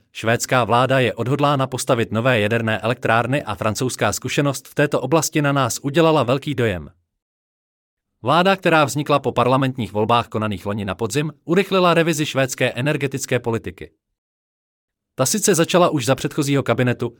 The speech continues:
ale mnohem obezřetněji. Nová švédská vláda se opírá především o fakta,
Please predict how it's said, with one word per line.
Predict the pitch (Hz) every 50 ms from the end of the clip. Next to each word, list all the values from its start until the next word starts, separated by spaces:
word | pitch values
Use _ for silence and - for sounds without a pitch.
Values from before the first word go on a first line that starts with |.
| _ -
ale | 117 123 120 120
mnohem | 123 135 139 156 147 -
obezřetněji. | 131 131 151 135 - 117 101 - 87 82 69 - _ _ _ _ _ _ _ _ _ _ _ _ _ _ _ _ _ _ _ _ _ _ _ _ _ 117
Nová | 120 139 151 147
švédská | - - 151 156 151 - - 151 147
vláda | 135 147 151 160
se | 156 - 131
opírá | 117 - - 139 139 135 131 120
především | - - 135 135 131 - - 107 92
o | 92
fakta, | - - 117 - - 139 135